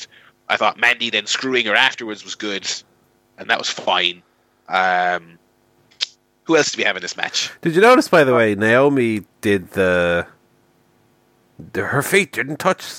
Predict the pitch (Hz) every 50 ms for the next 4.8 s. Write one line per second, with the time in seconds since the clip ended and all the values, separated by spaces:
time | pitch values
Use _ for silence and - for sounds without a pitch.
0 | - _ _ - - - - - 98 82 80 76 - - _ _ _ - 92 -
1 | - 104 98 95 87 - 98 90 82 82 85 82 78 76 78 - - - 80 85
2 | - 58 58 - - - _ _ - - - - - - - _ _ _ - -
3 | 101 107 104 104 101 101 - - - 123 123 127 117 - - 127 123 117 113 110
4 | 104 101 98 95 - - - 92 90 87 85 82 80 78 67